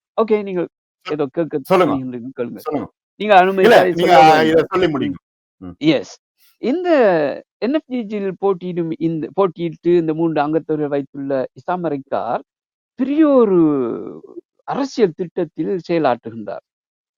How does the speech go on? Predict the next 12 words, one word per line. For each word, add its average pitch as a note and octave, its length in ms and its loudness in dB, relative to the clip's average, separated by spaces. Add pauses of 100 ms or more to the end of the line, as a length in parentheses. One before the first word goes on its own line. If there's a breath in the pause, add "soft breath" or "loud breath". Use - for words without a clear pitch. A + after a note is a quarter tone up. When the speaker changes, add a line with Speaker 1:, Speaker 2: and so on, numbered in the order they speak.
(440)
Speaker 1:
இவர் B3+ 240 6
ஒரு, G#3 240 4 (460)
ஒரு, D3+ 240 -6 (540)
ஒரு A#2+ 200 -12 (280)
சமூக A#3+ 420 -2
சேவை F3+ 320 -4
அமைப்பை D3 680 -6
அங்கே C#3 320 -4
உருவாக்கினார், A#2 800 -8 (140)
கிளீன் F3 380 -4
நேஷன் C3+ 420 -6
என்று. G#2 280 -14